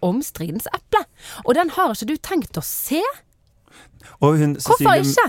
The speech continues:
Speaker 1: Why
Speaker 2: Cecilie,
Speaker 1: the fuck not, liksom?
Speaker 2: Cecilie Myrseth, som da er kvinnen bak dette hyppig brukte uttrykket Crime Me a River,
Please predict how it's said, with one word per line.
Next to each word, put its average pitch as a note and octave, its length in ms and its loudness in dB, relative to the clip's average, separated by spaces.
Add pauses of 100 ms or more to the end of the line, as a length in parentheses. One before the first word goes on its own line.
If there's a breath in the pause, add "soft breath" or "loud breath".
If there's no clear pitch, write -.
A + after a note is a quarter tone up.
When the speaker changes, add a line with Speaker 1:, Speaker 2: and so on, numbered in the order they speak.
Speaker 1:
Why - 100 -20
Speaker 2:
Cecilie, G#4+ 220 4
Speaker 1:
the - 80 0
fuck - 320 0
not, G4 300 0
liksom? D3+ 280 -4
Speaker 2:
Cecilie B2+ 380 2
Myrseth, B2+ 500 2
som - 160 0
da A2+ 220 4
er A#2 60 2
kvinnen G#2+ 340 0
bak G2+ 200 0
dette G2+ 480 -2 (120)
hyppig B2+ 260 0
brukte G#2 300 -2
uttrykket - 280 -6
Crime G2 300 0
Me G2+ 60 0
a G2+ 60 2
River, G#2+ 380 2